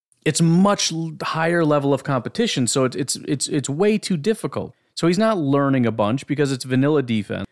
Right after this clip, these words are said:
and he doesn't have an opportunity to do anything because all his, all the wide receivers are covered. There's nowhere for anybody to run, and he's got constant pressure in his face immediately.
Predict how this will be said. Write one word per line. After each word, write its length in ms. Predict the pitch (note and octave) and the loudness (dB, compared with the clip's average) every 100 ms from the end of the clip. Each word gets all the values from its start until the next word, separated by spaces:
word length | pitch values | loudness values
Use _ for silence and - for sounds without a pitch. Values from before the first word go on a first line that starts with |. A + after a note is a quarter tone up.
| _ - | _ -2
and 100 | D3 | 0
he 80 | |
doesn't 200 | D#3 F3+ | 2 2
have 100 | F#3 | 2
an 80 | E3+ | 2
opportunity 580 | D3+ D#3 C#3+ D#3 D3 C#3 | 0 -2 0 0 2 2
to 100 | B2 | 0
do 240 | A#2 G#3+ | 0 2
anything 320 | G3+ A#2+ A#2+ A#2+ | 2 0 0 -2
because 240 | C3 B2+ | -2 0
all 180 | C#3 F3+ | 2 0
his, 100 | D3+ | -2
all 320 | C3 - F3+ | -6 -2 -2
the 80 | F3 | 0
wide 240 | D3+ D#3+ | -2 -2
receivers 420 | C3 C#3 C3 B2+ | -2 -2 -2 -2
are 60 | A#2+ | -4
covered. 340 | - G2+ G#2+ | -4 -4 -2
There's 160 | C#3 C3 | -2 0
nowhere 260 | C#3+ E3 D#3+ | 0 2 0
for 160 | D3 | 0
anybody 380 | C#3 C3+ C3 B2 | 0 0 -2 -2
to 80 | A2+ | -4
run, 320 | A2 G2 G2+ - _ | -2 -4 -6 -10 _
and 80 | D3+ | -2
he's 120 | D3 | 0
got 200 | D3+ D#3 | 0 -2
constant 440 | - E3 E3 E3 D3 | -2 -2 0 -2 -2
pressure 300 | E3 D#3 C#3 | -2 0 0
in 60 | |
his 100 | B2 | 0
face 260 | - C3 B2 | 0 -2 0
immediately. 640 | D3 G#3 B2 F2+ D2+ | -2 -2 -2 -6 -12